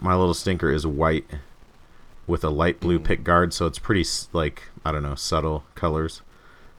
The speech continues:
Speaker 1: And
Speaker 2: Sorry, guys, I'm recording outside right now, so there's cars driving by.
Speaker 1: <laughs> he had some fun ideas of, of color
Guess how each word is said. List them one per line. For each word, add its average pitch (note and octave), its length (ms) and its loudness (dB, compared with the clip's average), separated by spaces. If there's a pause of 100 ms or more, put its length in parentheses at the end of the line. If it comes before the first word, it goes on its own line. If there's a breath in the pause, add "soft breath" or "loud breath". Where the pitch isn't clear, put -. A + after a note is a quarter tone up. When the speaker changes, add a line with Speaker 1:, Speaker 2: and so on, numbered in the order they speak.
Speaker 1:
And D#2 380 -2 (340)
Speaker 2:
Sorry, F#2 260 2
guys, F2 200 -2
I'm F#2+ 140 -2
recording F#2 340 0
outside D#2 440 -6
right D2+ 140 -6
now, C#2+ 160 -8
so D2+ 160 -10
there's C#2 240 -8
cars C#2+ 260 -8
driving D2 260 -8
by. - 200 -2 (240)
Speaker 1:
<laughs> - 680 -14
he - 120 2
had G#2+ 140 6
some G2+ 180 0
fun G2+ 240 4
ideas F2+ 500 2
of, D#2 540 -2 (280)
of D#2+ 260 -4
color E2+ 400 2